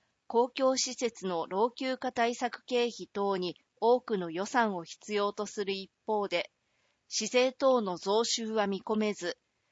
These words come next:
財源の確保を図る上で、事務事業の見直しは避けられない。その必要性や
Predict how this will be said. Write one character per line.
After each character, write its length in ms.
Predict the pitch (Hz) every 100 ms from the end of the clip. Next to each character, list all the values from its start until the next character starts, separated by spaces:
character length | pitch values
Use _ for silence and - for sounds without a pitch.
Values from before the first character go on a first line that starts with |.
| _ -
財 280 | 214 254
源 220 | 240 262 254
の 120 | 254
確 300 | 262 - 220
保 280 | 214 190 170
を 60 |
図 300 | 180 - 226
る 260 | 226 185 175
上 180 | 180 185
で、 160 | 175 - _ _
事 120 | 196
務 160 | 208 247
事 140 | 262
業 240 | 262 233 202
の 120 | 170
見 120 | 175
直 200 | 190 208
し 180 | - 208
は 160 | 190
避 160 | 185 175
け 140 | 214
ら 140 | 214 214
れ 120 | 208
な 200 | 190 170
い。 80 | - _ _ _ _ _ _ _ _ _
そ 180 | - 214
の 140 | 220 233
必 360 | 240 - 233
要 240 | 226 220 220
性 360 | - 214 208
や 200 | 202 185